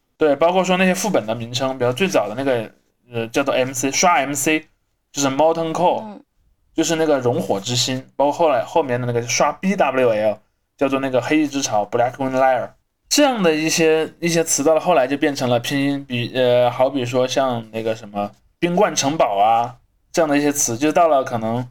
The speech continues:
Speaker 1: 呃，零-，零七年、零八年之后，这些词就渐渐的就演化成了由他们这个拼音缩写来。
Speaker 2: 用汉语拼音。嗯。
Speaker 1: 对，除非是有些时候，因为汉，你知道汉字词比较短嘛，汉字词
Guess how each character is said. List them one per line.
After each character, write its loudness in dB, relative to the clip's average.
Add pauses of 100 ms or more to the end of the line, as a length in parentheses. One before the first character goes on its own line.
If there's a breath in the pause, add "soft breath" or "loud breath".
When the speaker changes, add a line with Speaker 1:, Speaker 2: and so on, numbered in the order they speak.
(340)
Speaker 1:
呃， -4
零-， -4
零 0
七 0
年、 2
零 -2
八 2
年 -4
之 -4
后， 0
这 0
些 0
词 -4
就 2
渐 -2
渐 2
的 -2
就 -4 (220)
演 0
化 2
成 -4
了 0
由 0
他 -2
们 -6
这 -2
个 0
拼 -2
音 -4
缩 -2
写 -4
来。 0
Speaker 2:
用 -6
汉 -2
语 -6
拼 -8
音。 -4
嗯。 -8
Speaker 1:
对， 2 (520)
除 0
非 4
是 -4
有 2
些 2
时 -2
候， 2
因 -2
为 2
汉， -2
你 -4
知 0
道 2
汉 -2
字 -4
词 -2
比 -4
较 2
短 -2
嘛， -16 (360)
汉 0
字 -2
词 2